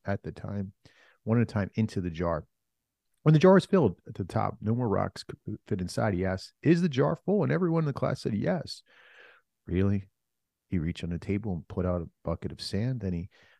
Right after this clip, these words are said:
dumped in some gravel and took the jar, ca-, causing pieces of gravel to work themselves into the spaces between the rocks.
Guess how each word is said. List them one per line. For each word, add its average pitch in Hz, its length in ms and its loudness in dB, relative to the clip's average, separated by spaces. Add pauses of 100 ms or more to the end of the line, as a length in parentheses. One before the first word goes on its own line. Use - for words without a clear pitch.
(160)
dumped 113 260 2
in 101 100 2
some 85 320 -6
gravel 123 500 0
and 85 120 -4
took - 340 -6
the 82 140 -4
jar, 104 460 -2
ca-, 98 260 -4 (420)
causing 85 380 -6
pieces 123 440 -2
of 87 100 -4
gravel 104 400 -2
to - 140 -8
work 107 280 0
themselves 107 460 -4
into 98 240 -6
the 76 80 -8
spaces 123 580 -2
between 107 300 -4
the 95 100 -2
rocks. - 500 -4